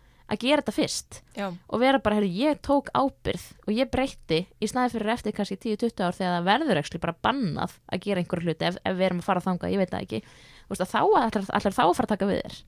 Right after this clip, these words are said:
Speaker 2: Mm. Já, ég rakst á merkilegan punkt, það var eitthvað sem einhver nefndi við mig, að rannsóknir sýna að ef að þú breytir einhverja hegðun, þá er líklegra að nágranninn gera líka. En ef
Speaker 1: Einmitt.
Speaker 2: þú færir rafbíl,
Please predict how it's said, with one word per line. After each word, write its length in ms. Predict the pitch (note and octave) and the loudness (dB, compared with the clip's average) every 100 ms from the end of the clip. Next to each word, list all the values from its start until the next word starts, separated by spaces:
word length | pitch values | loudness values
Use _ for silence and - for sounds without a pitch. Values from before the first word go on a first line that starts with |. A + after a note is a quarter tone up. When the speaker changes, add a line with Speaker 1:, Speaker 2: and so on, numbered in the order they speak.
| - - - - | -20 -20 -20 -12
Speaker 2:
Mm. 180 | G#3+ F#3+ F#3 _ - - | -10 -10 -12 _ -20 -10
Já, 120 | - A#3 G#3+ | 0 0 2
ég 200 | A3+ B3 | 0 -2
rakst 240 | B3+ - | -4 -6
á 60 | A#3+ | -4
merkilegan 440 | A#3 - C#4 A3 | -4 -6 -6 -6
punkt, 200 | - G#3+ G3+ | -6 -8 -6
það 80 | |
var 60 | G3 | -6
eitthvað 200 | A3 G#3+ | -6 -10
sem 40 | |
einhver 200 | A3 A3+ | -10 -8
nefndi 240 | G#3+ A3 G#3 | -8 -8 -8
við 80 | F3+ | -6
mig, 320 | D3 - - - - - - | -8 -10 -20 -20 -20 -20 -10
að 200 | - G#3 | -6 -2
rannsóknir 320 | B3 D#4 C#4 B3 | -2 -2 -8 -6
sýna 280 | G#3+ F3 E3+ | -6 -6 -8
að 240 | - G3+ - _ | -6 -6 -8 _
ef 220 | A3 A3 | -10 -10
að 80 | - - | -14 -20
þú 160 | - D4 D#4+ | -14 -10 -6
breytir 260 | D#4 D4 C#4+ | -2 -2 -2
einhverja 220 | B3 A3+ | -6 -6
hegðun, 260 | F#3+ E3+ F#3+ - - _ - | -6 -8 -10 -14 -20 _ -8
þá 60 | A#3 | -4
er 160 | A#3 | -4
líklegra 800 | B3+ D#4+ D#4+ C4 B3 B3 A#3 A#3 - | -4 -6 -8 -8 -8 -6 -8 -10 -8
að 80 | A#3 A#3+ | -8 -4
nágranninn 560 | - C4+ A3+ G#3+ G#3 - | -4 -4 -6 -4 -6 -10
gera 200 | - G#3+ | -8 -6
líka. 240 | F#3 E3+ F#3+ | -6 -8 -6
En 80 | A3 | -2
ef 80 | |
Speaker 1:
Einmitt. 160 | G#3+ F#3+ | -2 -4
Speaker 2:
þú 140 | C#4 D4 | -8 -6
færir 220 | D4+ B3 | -6 -4
rafbíl, 480 | B3+ - E3 F3 | -6 -8 -10 -10